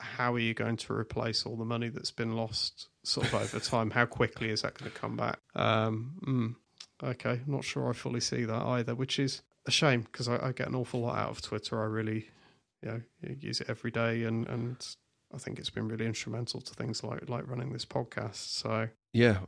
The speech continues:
Speaker 2: I, I just love Twitter. That's my thing. I think why I get quite animated when I talk about this kind of stuff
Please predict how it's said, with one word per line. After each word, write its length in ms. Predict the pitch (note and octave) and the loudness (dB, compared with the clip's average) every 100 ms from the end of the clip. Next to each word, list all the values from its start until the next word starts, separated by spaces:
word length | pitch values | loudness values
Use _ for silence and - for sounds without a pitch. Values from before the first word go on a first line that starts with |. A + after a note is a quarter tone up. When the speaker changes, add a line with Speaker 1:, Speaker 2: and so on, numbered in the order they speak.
| - _ | -10 _
Speaker 2:
I, 200 | G#2 G#2+ - _ _ - - | 4 4 2 _ _ -6 0
I 80 | |
just 180 | B2+ G2+ | 0 4
love 200 | A2+ A2 | 2 2
Twitter. 400 | - B2+ - E2 - | 0 0 0 -2 0
That's 220 | A#2+ - | 2 4
my 120 | G2+ | 2
thing. 240 | - A2 F#2 | 4 2 2
I 60 | |
think 200 | - G#2+ | 0 0
why 300 | - F#2 F2+ | 2 2 2
I 40 | F#2+ | 2
get 220 | G2+ - - | 0 -2 -6
quite 280 | - F#2+ G2 - _ _ | -2 0 -2 -6 _ _
animated 500 | G2 G2+ F#2 G2 F2+ | 2 2 2 0 0
when 120 | F2+ F2 | 0 0
I 20 | |
talk 220 | G2+ G2+ | -2 -2
about 120 | - | -4
this 120 | - - | -6 -4
kind 180 | - | -4
of 80 | F#2+ | -4
stuff 360 | - F#2 F#2 | -2 -4 -4